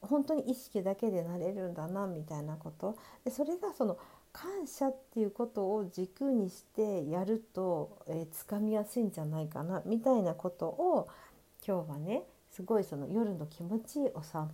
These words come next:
歩をしながらね、<laughs> 考えていたわけですよというお話です。<laughs> はい。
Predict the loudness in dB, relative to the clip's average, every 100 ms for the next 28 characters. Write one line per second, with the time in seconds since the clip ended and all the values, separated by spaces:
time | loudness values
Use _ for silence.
0 | -6 -10 -8 -8 -8 -8 -10 -6 -4 -4
1 | -8 _ -14 -14 -16 -12 -2 -2 -2 -20
2 | _ _ _ _ _ _ -8 -4 -4 -6
3 | -10 -8 -4 -2 -2 -4 -4 -6 -4 -4
4 | -4 -4 -6 -6 -10 -6 -6 -6 -6 -2
5 | 0 0 -4 -10 -8 -8 -8 -6 -6 -8
6 | -12 -18 -20 -16 -16 -16 -6 0 2 0